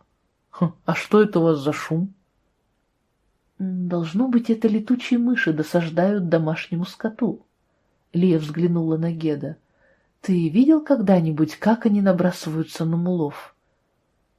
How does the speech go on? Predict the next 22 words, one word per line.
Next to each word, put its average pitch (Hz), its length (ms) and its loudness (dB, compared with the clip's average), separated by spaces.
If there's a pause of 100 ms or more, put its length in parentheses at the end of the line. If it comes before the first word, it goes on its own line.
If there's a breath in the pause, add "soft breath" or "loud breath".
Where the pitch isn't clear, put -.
(340)
Оба 220 260 4
улыбнулись, 180 760 2
дескать, 151 580 -4
как 262 240 -2
этого 160 260 0
не 156 160 -2
знать. 147 640 -8 (400 loud breath)
И 196 80 2
тут 277 280 2
рука 208 360 4
Геда 185 420 4
отыскала 175 800 -2
руку 165 380 0
Лии. 156 580 -6 (580)
Ей 226 240 2
понравилось, 233 920 0
что - 240 -2
в - 20 2
его 196 340 4
подружески 190 840 2
крепком 185 500 2
рукопожатии 165 1000 0